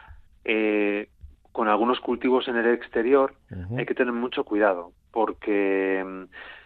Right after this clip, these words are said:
Speaker 1: mm, por ejemplo, con las coles lo hemos percibido. Eh, em, por ejemplo, eh, las hemos plantado cuando procedía
Speaker 2: Ujú.
Speaker 1: y luego a las heladas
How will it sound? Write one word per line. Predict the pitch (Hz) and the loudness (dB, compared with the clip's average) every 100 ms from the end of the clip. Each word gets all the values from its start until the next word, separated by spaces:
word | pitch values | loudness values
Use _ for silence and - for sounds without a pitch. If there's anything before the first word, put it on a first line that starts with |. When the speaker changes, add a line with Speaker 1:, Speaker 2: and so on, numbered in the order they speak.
| - - - | -20 -20 -20
Speaker 1:
mm, | 104 104 | -18 -4
por | 123 | -2
ejemplo, | - 117 117 | 0 2 2
con | 120 | 4
las | 110 113 | 0 0
coles | 131 120 110 | 0 2 2
lo | 120 | 2
hemos | 120 110 | 2 -2
percibido. | - 101 - 95 92 - - _ _ _ - | -6 -6 -6 -6 -6 -10 -14 _ _ _ -2
Eh, | 117 95 92 95 104 110 107 | 0 2 0 -2 -2 -4 -6
em, | 104 92 - - - | -10 -16 -18 -20 -6
por | - 110 | 0 0
ejemplo, | - 101 95 98 | 0 0 2 2
eh, | 101 101 | 0 -2
las | 101 95 | 0 0
hemos | 113 107 | -2 -4
plantado | - 98 101 139 151 160 | -2 -2 4 6 6 4
cuando | - 92 92 - - | 2 -6 -6 -10 -10
procedía | - 92 95 98 143 175 - - - | -8 -6 -4 -2 0 -2 -6 -18 -12
Speaker 2:
Ujú. | 92 107 | -6 0
Speaker 1:
y | |
luego | 101 110 117 | 2 6 8
a | |
las | 113 113 | 6 4
heladas | 117 139 143 175 | 4 6 6 2